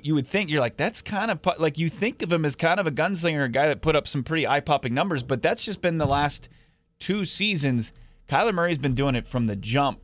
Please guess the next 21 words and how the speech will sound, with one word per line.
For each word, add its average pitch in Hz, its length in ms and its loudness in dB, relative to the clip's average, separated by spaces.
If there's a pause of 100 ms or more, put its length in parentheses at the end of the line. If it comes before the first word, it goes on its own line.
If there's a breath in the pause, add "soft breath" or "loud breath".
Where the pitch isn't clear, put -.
for - 100 -6
the 117 80 2
most 117 300 0
part. 120 260 2
Twenty-six 139 520 -2
passing 120 400 0
touchdowns, 107 600 -2 (300 soft breath)
the 110 80 -6
eleven 135 440 0
rushing 120 360 0
touchdowns. 110 680 -2 (300 soft breath)
He's 139 260 -2
just 143 200 -2
an 127 80 0
absolute 123 440 0
monster 120 440 0
as 104 100 -6
far 117 140 0
as 107 120 -4
fantasy 110 360 -4
football. 110 520 -2